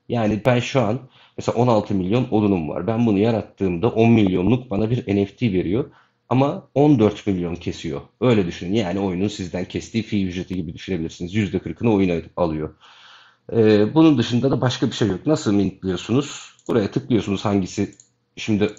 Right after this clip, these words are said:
on beş milyondan fazla olması lazım on milyonluk mintlemek için. Ha, bir milyonluk ya da beş milyonluk da mintleyebiliyorsunuz. Ama bunları mintlemeye değmiyor çünkü çok ucuz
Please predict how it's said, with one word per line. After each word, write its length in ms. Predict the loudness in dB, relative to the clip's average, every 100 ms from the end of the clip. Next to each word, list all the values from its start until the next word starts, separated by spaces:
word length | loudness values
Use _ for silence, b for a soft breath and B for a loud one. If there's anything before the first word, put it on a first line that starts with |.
| _
on 220 | 4 6
beş 200 | 6 4
milyondan 360 | 2 4 4 2
fazla 380 | 0 -2 2 2
olması 320 | 4 2 -2
lazım 280 | -4 -4 -2
on 180 | 2 4
milyonluk 460 | 4 4 2 0 2
mintlemek 420 | 0 2 0 0
için. 200 | -6 -14
Ha, 240 | -4 -2
bir 120 | 4 4
milyonluk 480 | 6 4 2 2
ya 80 | 0
da 120 | 0
beş 200 | 0 0
milyonluk 440 | 0 0 0 -4 -10
da 60 |
mintleyebiliyorsunuz. 920 | -10 -10 -12 -14 -12 -12 -14 -14 -16 -16 b b b b -6
Ama 220 | -2 0
bunları 280 | 0 -2 0
mintlemeye 500 | -2 -2 -6 -6 -4
değmiyor 300 | -2 -2 -6
çünkü 160 | -12 -12
çok 140 | -12 -12
ucuz 480 | -12 -12 -14 -18